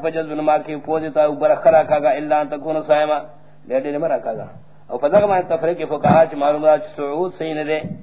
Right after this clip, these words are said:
لکه دا غالباً د اصول ده. <clears throat> غالباً اصول راځي الی الدماغ، الی الحلق، او سبب د فعل اصول الی الجوف ګرځي.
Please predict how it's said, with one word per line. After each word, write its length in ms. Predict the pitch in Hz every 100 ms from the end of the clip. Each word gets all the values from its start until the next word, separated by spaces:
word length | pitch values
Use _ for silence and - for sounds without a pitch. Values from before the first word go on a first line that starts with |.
| - - - - - -
لکه 140 | 139
دا 140 | 165 -
غالباً 480 | 135 160 160 165 156
د 40 |
اصول 360 | 156 147 165 170
ده. 180 | 143 107 - 170 - -
<clears throat> 480 | - 175 202 185 160
غالباً 420 | 165 170 202 185
اصول 320 | 160 190 196
راځي 340 | 165 151 160 392 -
الی 120 | 147 151
الدماغ، 540 | 151 135 147 165 180 - -
الی 160 | 139 139
الحلق، 360 | 139 - 131 - - - -
او 120 | 127
سبب 380 | 135 147 170 156
د 40 | 139
فعل 240 | 151 151
اصول 300 | 143 165 156
الی 120 | 147
الجوف 240 | 139 156 151
ګرځي. 320 | 170 185